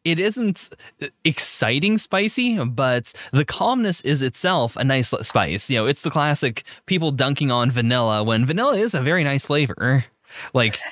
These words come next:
<laughs> this is, for an isekai, very, very different. Especially, like, you know, compared to the stuff we have currently been watching.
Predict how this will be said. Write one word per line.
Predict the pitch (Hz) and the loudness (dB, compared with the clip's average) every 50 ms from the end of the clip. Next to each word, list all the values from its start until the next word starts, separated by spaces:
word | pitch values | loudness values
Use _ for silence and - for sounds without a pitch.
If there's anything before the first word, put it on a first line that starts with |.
| - - 359 - - - - - _ _ | -6 -4 -6 -6 -8 -14 -20 -20 _ _
<laughs> | _ - - - - _ - - - 226 143 | _ -20 -20 -20 -20 _ -14 -8 -6 -2 0
this | 139 139 180 220 - - | 0 2 2 0 0 0
is, | 226 240 185 113 - | 0 0 -2 -4 -6
for | - - 160 208 294 359 | -4 -2 0 0 2 2
an | 262 | 0
isekai, | 175 226 294 - - - 160 131 113 101 92 92 110 - - 101 - | 0 0 0 0 0 0 2 2 2 2 2 0 0 -2 -4 -4 -2
very, | 135 139 127 156 190 233 330 294 196 113 | -2 0 0 0 0 0 0 0 -2 -2
very | 117 117 107 120 151 202 269 262 226 170 156 | -2 -4 -4 -2 -2 0 0 0 0 0 0
different. | 135 147 185 208 - - 120 110 101 113 147 160 - 277 320 - - _ _ _ _ _ _ - - - 226 - | 0 0 2 2 2 0 0 0 0 0 0 0 2 0 0 -2 -2 _ _ _ _ _ _ -14 -10 -8 -6 -4
Especially, | - - 233 294 - 330 143 | -2 -2 0 0 0 -2 -2
like, | 135 117 117 143 | -2 -2 -2 0
you | 143 | 0
know, | 107 101 98 | 0 0 -2
compared | - 147 170 165 156 - | -2 -2 0 0 0 0
to | - 147 | -2 -2
the | 127 131 | -2 -2
stuff | - - 143 127 - | -2 -2 -2 -2 0
we | 139 131 | 0 0
have | 120 113 - | 0 -2 -2
currently | - 139 160 147 131 120 - 123 117 | -2 0 0 0 0 0 0 0 0
been | 117 123 117 110 98 110 | 2 2 2 0 0 0
watching. | 110 104 101 95 - 80 87 110 120 131 123 | 0 0 0 -2 -4 -4 -2 -2 -2 -2 -2